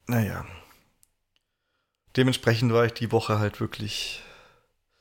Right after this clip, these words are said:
nicht unbedingt in der Lage, aber vielleicht kann ich ja irgendwann mal nach dem neunten elften oder ab dem neunten elften den Rüdiger motivieren, dass wir irgendwann dann in den kommenden Wochen, weil so schnell wird das bei uns zwei sicher nicht gehen,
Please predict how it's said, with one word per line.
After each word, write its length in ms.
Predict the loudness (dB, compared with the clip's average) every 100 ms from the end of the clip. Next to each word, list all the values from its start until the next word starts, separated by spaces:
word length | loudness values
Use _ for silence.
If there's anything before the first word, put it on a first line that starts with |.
| _ _ _ _ _ _ _
nicht 520 | 2 4 2 0 -4
unbedingt 500 | 0 4 4 2 0 2
in 40 |
der 100 | 2
Lage, 480 | 4 4 4 2 2
aber 460 | 2 4 2 0 -6 -20 _ -20 -20 -20 -20 _
vielleicht 560 | -6 0 2 2 0 -4
kann 160 | -2
ich 100 | 0
ja 60 | 0
irgendwann 500 | 0 0 0 0 2
mal 240 | 2 2
nach 400 | 2 2 0 -2
dem 360 | -6 -2 0 2
neunten 500 | 2 0 -4 -6 -10
elften 600 | -4 -2 -2 -4 -10 -8
oder 200 | 0 0
ab 160 | 0 -2
dem 160 | -4
neunten 280 | -2 -6 -8
elften 480 | -8 -10 -10 -16 -18 -18 -20 -18 -20 -20 _ -2
den 140 | 2
Rüdiger 480 | 2 2 2 2 2
motivieren, 800 | 0 -4 -8 -8 -4 -2 0 -2 -8 -20 _
dass 240 | -6 -2 0
wir 220 | 0 2
irgendwann 720 | 2 4 2 2 0 2 2
dann 200 | 2 0
in 100 | 0
den 100 | -2
kommenden 400 | 0 0 2 2
Wochen, 320 | 0 -2 0 2
weil 140 | 2
so 120 | 2
schnell 300 | 2 2 4
wird 160 | 2 -2
das 140 | -4
bei 100 | -2
uns 240 | -2 -2 -6
zwei 260 | -4 -2
sicher 280 | -2 -2 -2
nicht 240 | -2 -4
gehen, 440 | -4 -2 0 -2